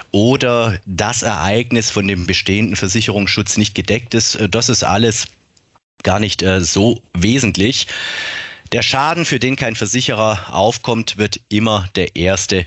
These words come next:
Schritt sein, wie so ein Haftungsanspruch entsteht. Und dann ergeben sich für Makler drei große Fallgruppen, in denen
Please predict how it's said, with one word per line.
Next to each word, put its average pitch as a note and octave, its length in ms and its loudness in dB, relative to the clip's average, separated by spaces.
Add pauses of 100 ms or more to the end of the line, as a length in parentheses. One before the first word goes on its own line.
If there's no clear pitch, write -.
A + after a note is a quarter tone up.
(120)
Schritt - 360 -2
sein, F#2+ 460 -2
wie F2 80 0
so E2+ 100 2
ein E2+ 120 0
Haftungsanspruch E2 720 -2
entsteht. - 520 -4 (840)
Und A2+ 180 -2
dann B2 220 2
ergeben C3+ 400 0
sich B2+ 240 0
für A2+ 100 -2
Makler A#2 800 0 (280)
drei G2+ 440 0
große G#2+ 500 0
Fallgruppen, A2 1040 0
in F#2+ 180 -2
denen G#2+ 480 2